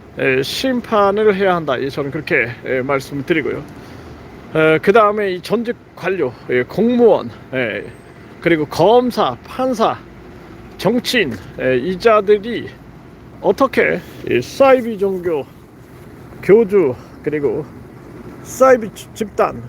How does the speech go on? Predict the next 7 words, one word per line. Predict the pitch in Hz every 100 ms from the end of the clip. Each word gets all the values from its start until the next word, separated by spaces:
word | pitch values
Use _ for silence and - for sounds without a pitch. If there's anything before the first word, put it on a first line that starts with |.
| 123
사이비 | - 208 202 185
종교 | 196 202
집단을, | 180 147 - 156 202 156 113 - - - - - - - - 139
예, | 135
어떻게 | 165 - 233 254 185 180 190 - - -
이 | 180
자들이, | 196 180 185 175 175 226 233